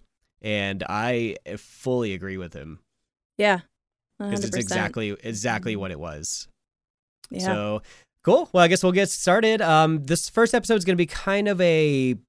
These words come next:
Speaker 1: setup, um, a little taste of what's gonna happen. The second part's going to be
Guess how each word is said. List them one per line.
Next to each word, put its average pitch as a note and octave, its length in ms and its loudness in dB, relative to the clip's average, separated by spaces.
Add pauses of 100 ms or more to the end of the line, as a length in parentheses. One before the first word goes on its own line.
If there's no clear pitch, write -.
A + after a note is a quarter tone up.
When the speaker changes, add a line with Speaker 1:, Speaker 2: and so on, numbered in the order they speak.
(180)
Speaker 1:
setup, B2 640 0 (320)
um, A#2+ 260 0
a A#2+ 80 -2
little F#3 320 0
taste F3 400 0
of B2+ 80 0
what's B2 200 -2
gonna G#2+ 180 -2
happen. G2 480 -6 (380)
The A#2 180 -4
second C#3+ 460 -2
part's G#2+ 340 -2
going G#2+ 280 -4
to A2 120 -8
be F#2 480 -6